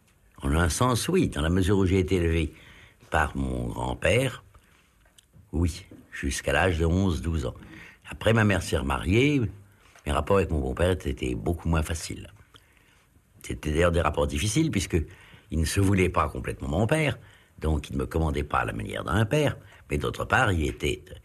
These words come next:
autoritaire, et puis, il avait un métier que je n'aimais pas beaucoup. Dès ce moment-là, il était directeur, euh, des usines de Launay Belleville à La Rochelle, il faisait des, des bateaux, il y avait des lancements,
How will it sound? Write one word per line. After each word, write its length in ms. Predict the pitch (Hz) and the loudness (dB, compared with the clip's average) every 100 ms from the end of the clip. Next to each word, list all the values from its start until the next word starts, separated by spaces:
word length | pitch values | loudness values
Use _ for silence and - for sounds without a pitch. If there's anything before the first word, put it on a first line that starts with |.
| - - _ | -20 -20 _
autoritaire, 800 | - 76 - - - 90 143 117 - _ - | -6 -4 -6 -6 0 2 2 0 -6 _ -8
et 120 | 73 | -4
puis, 300 | 73 147 131 - - - _ _ _ | -2 0 -2 -6 -20 -20 _ _ _
il 80 | 71 | 0
avait 220 | 80 80 | 0 0
un 60 | 76 | -2
métier 340 | - - 104 | -2 -2 -2
que 100 | 80 | -2
je 80 | 69 | -4
n'aimais 200 | 65 57 | -4 -4
pas 120 | 82 | -2
beaucoup. 360 | 87 113 - 73 - _ _ - | -2 -4 -8 -16 -16 _ _ -6
Dès 160 | 87 | -2
ce 120 | 80 - | -2 -2
moment-là, 400 | 65 98 92 - - | 0 2 2 0 -6
il 180 | - | -8
était 400 | - - 67 60 - - - _ - - | -8 -4 -4 -4 -8 -20 -20 _ -20 -8
directeur, 680 | 62 55 - - 78 90 - | -4 -4 -4 0 2 2 -2
euh, 60 | 57 - - | -10 -14 -18
des 380 | - - 71 73 | -14 -6 -4 -2
usines 240 | 80 76 71 | -2 -2 -2
de 80 | |
Launay 240 | 73 67 69 | -2 -2 -2
Belleville 460 | 71 60 58 58 | -4 -4 -4 -4
à 180 | 53 53 - | -6 -8 -10
La 160 | - - | -8 -8
Rochelle, 460 | - - 104 117 - - - - - _ | -6 -4 -2 -2 -4 -14 -20 -20 -20 _
il 60 | - | -12
faisait 280 | - - 58 | -8 -8 -6
des, 340 | 50 50 50 - _ _ | -8 -8 -10 -18 _ _
des 100 | - | -10
bateaux, 400 | 90 - - - - - - - - _ _ - | -8 -6 -4 -6 -8 -20 -20 -20 -20 _ _ -14
il 40 | |
y 40 | |
avait 80 | - | -10
des 120 | - | -6
lancements, 640 | 57 78 107 - 92 92 | -2 2 0 2 0 0